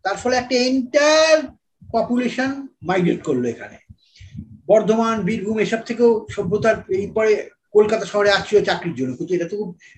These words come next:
নিজেদের স্বচ্ছন্দ এবং স্বাভাবিক বোধ করছিল না। তাদের কিভাবে দেওয়া হবে? এই যে আওয়ারা, চারশো বিশ, আহ, এই যে ছবিগুলোতে সব বম্বের বাইরে থেকে এসে একটা লোক,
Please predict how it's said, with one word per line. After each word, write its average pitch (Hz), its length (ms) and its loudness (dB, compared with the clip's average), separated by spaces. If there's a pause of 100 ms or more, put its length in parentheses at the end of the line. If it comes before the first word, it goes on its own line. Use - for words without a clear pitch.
নিজেদের 143 340 2 (640)
স্বচ্ছন্দ 202 580 -4
এবং 226 140 2
স্বাভাবিক 233 400 2
বোধ 269 120 0
করছিল 285 400 -4
না। 117 280 -10 (360)
তাদের 226 400 -4
কিভাবে 220 440 2
দেওয়া 139 180 2
হবে? 120 320 -10 (600)
এই - 80 -8
যে 190 80 0
আওয়ারা, 160 640 4 (180)
চারশো 185 320 0
বিশ, 165 600 -2 (560)
আহ, 143 580 -2
এই - 60 0
যে 226 140 0
ছবিগুলোতে 208 580 0
সব 165 180 -4
বম্বের 185 360 4
বাইরে 180 380 0
থেকে 226 220 -2
এসে 208 200 0
একটা 202 240 0
লোক, 165 380 0